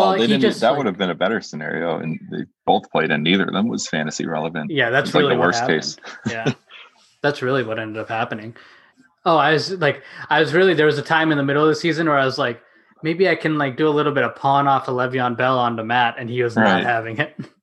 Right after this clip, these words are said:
Speaker 1: <laughs>
Speaker 2: Smart. Uh, I was gonna ask you, my big question for you is: Are you buying a Stefon Dig-, Diggs jersey?
Speaker 1: I, so here's the problem.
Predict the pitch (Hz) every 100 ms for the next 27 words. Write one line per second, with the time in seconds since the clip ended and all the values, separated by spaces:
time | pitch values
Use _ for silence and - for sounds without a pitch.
0 | - - 127 - - - - - - -
1 | - - _ - - - - 95 - _
2 | - - - - 95 95 107 110 101 92
3 | 92 - - 85 80 90 85 - 95 -
4 | 95 - 82 90 87 78 87 95 87 87
5 | 85 85 - - 78 78 90 80 - 92
6 | - - 98 92 - - _ _ - 143
7 | 165 180 202 - - 180 156 214 196 185
8 | 160 156 147 117 -